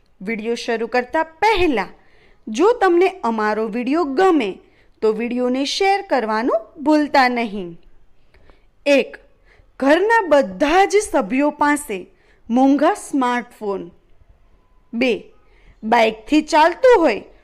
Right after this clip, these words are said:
તો પણ સ્ટેટસ માટે કાર લેવાનો ટ્રેન્ડ. ત્રણ, બ્યુટી પાર્લર, સલૂન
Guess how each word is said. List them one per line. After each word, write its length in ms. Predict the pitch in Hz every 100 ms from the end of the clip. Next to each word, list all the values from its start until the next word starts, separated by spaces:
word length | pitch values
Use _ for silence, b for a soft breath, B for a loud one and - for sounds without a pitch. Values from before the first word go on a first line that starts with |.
| b -
તો 160 | 370 440
પણ 340 | - 302 196 - b b -
સ્ટેટસ 640 | - - 339 370 494 494
માટે 320 | 381 330 339 403
કાર 380 | - 285 269
લેવાનો 460 | 262 247 233 233 277 494 -
ટ્રેન્ડ. 420 | 277 254 214 196 170 _ _ _ _ _ _ _ _ _ _ -
ત્રણ, 320 | 277 247 190 170 - - _ - _
બ્યુટી 360 | 214 269 285 -
પાર્લર, 540 | - 330 320 302 320 330 - b b b
સલૂન 680 | - - 370 339 226 190